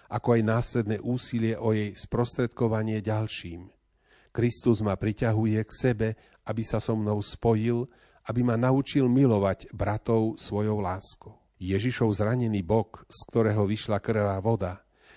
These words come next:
Cirkevní otcovia považovali za symboly sviatosti krstu a Eucharistie. Eucharistia nás vťahuje do aktu Ježišovej obety.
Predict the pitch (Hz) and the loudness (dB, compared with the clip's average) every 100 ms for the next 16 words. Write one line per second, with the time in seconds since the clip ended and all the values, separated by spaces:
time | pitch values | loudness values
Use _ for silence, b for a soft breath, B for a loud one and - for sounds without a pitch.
0 | b - 113 - 117 113 127 - 127 117 | b -2 -2 0 2 4 2 2 2 2
1 | 101 120 117 110 113 113 107 107 - 123 | 2 2 2 2 0 0 0 -2 -2 -2
2 | 117 113 113 - 113 113 110 - 104 - | 0 0 0 -2 -4 -2 -6 -6 -10 -6
3 | 117 - - 110 113 110 117 110 104 98 | -6 -6 -6 -4 -4 0 0 0 -4 -8
4 | 95 - 104 - _ _ _ b b b | -8 -14 -18 -20 _ _ _ b b b
5 | b b 139 147 127 104 101 - - 101 | b b 4 4 6 2 0 -2 0 0
6 | 98 101 - - 110 98 101 98 98 - | 2 0 -2 -4 -2 0 0 0 -2 -4
7 | 113 - - 98 98 98 - 98 95 101 | -6 -4 -4 -2 -2 -4 -2 -2 -2 -2
8 | 101 95 - | -4 -6 -10